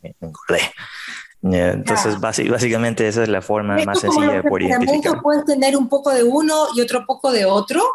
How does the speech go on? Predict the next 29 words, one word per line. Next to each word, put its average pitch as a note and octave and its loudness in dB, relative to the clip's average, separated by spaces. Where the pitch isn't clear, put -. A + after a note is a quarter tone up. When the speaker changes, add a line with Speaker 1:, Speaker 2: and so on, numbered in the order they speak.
Speaker 1:
Correcto, G2 -2
Speaker 2:
¿Se - -4
Speaker 1:
correcto. - -2
Speaker 2:
puede - -2
Speaker 1:
Totalmente A2+ 2
hay, A#2 2
Speaker 2:
combinar? G#2 -4
Speaker 1:
hay B2+ -2
combinaciones. A2+ -2
Por A2 -4
ejemplo, A#2 -2
vamos B2 0
a A2+ -2
poner A2 -2
mi G2+ -4
caso. - -6
Eh, - -6
yo A3 -4
me F#2 -2
conozco G#2+ -2
mejor. G2+ -2
Eh, A2 0
el, A2 0
el A#2 0
mesomorfo, B2+ 0
yo A2 0
soy A#2 0
mesomorfo A#2+ 0
endomorfo. G#2+ -2